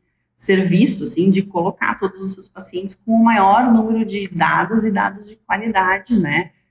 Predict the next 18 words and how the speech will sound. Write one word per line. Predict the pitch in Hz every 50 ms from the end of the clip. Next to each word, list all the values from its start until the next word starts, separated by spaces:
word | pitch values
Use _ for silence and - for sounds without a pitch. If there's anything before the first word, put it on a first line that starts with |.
| _ _
Tipo, | _ _ _ 160 156
com | - _ 156
muita | 156 156 156 156 156 160 170 175 202
seriedade | 196 - 202 180 190 196 190 - 151 147 147 156 165 185 196 202 190
nesse | 165 160 - - 165
local, | 160 156 - _ - 151 170 -
porque | - 240 226 - 247
a | 240
partir | 247 - 240 233 - - 233 220
dali | - 233 226 208 196 208
a | 220
gente | 220 220 220 226 -
pode | - - 196 196 196 -
criar | 202 202 220 208 196 190
esse | 196 196 196
tipo | - - - 196
de | 185 196 196
ferramenta. | 190 - 196 202 262 302 240 170 147 151 -